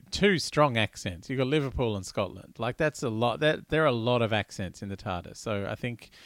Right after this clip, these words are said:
uh, wisely it was decided she would not be the new companion. Um, then Ben and Polly, speaking of companions, are back.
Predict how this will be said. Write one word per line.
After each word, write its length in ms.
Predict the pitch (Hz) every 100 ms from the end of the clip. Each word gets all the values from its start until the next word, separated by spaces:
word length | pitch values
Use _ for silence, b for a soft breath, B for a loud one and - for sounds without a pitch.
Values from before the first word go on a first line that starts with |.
| B B
uh, 380 | - 113 98 95
wisely 480 | - 110 107 104 -
it 60 | -
was 100 | 104
decided 480 | - - 95 92 90
she 260 | - 98
would 260 | 107 113 104
not 280 | - 117 -
be 100 | 107
the 80 | -
new 160 | 104 107
companion. 560 | 117 104 117 131 156 -
Um, 640 | 139 139 147 147 143 139 -
then 200 | 143 208
Ben 120 | 208
and 100 | 190
Polly, 320 | 170 226 151 143
speaking 280 | - 127 127
of 80 |
companions, 540 | - 123 127 123 156 -
are 100 | 185
back. 400 | 240 - -